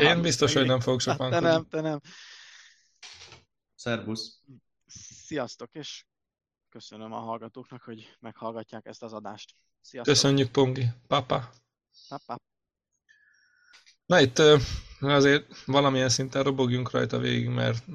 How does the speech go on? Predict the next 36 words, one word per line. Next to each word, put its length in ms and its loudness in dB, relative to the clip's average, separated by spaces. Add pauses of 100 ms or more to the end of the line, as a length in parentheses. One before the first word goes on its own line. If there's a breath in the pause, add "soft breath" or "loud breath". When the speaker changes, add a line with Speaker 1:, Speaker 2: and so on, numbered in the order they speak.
(220)
Speaker 1:
nekem 260 -2
is 140 2
van 160 -2
még 180 0
ezerötszáz 600 0
dolgom, 320 -2
meg 140 -4
fel 140 -2
is 120 0
kéne 240 0
tölteni 380 -2
az 140 -2
adást, 320 -4
hogy 120 -2
a 80 0
hallgatók 500 -2
minél 320 -4
előbb 220 0
megkapják. 600 -2 (560 loud breath)
Úgyhogy, 520 4
ö, 240 6
ugye 240 0
itt 140 2
azt 220 0
írtuk 300 -2
fel 540 0
egy 160 -6
a 80 0
legelső 640 -2 (120)
gondolatnak, 680 -2
hogy 220 -2
mennyire 400 -2
kell 200 -2
ezt 200 -4
az 80 -2
egész, 440 -2